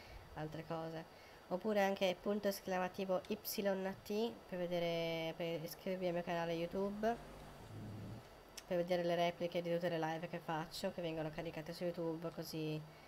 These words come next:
dato che su Twitch rimangono un mese e su YouTube rimangono per sempre. Y T, non J T. Ecco qua.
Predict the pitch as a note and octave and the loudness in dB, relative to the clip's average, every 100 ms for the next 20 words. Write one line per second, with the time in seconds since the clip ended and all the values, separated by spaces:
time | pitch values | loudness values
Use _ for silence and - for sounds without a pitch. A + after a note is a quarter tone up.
0 | - - E3+ F3 F3 F3 F#3+ F3+ - F3 | -18 -10 -4 -2 0 0 2 0 0 0
1 | E3 E3 E3+ F3 E3 E3+ E3+ F3 D#3+ D#3 | 2 2 2 2 2 2 2 2 2 0
2 | - D#3+ D#3+ D#3+ E3 D3+ D#3 D3+ D#3+ D3+ | 0 0 2 0 2 0 0 -2 -2 -4
3 | D#3+ D3+ D#3 D#3+ D#3 - - - - G3 | -4 -4 -4 -8 -10 -18 -20 -14 -4 -4
4 | - F#3 F3 E3+ D3+ D#3 D3 D3+ D3 D3+ | 0 0 0 0 0 0 0 -2 -4 -4
5 | D#3 - - - - - - - - - | -6 -6 -16 -20 -20 -20 -18 -18 -18 -20
6 | - - E3+ E3+ D3+ | -16 -6 -4 -2 -2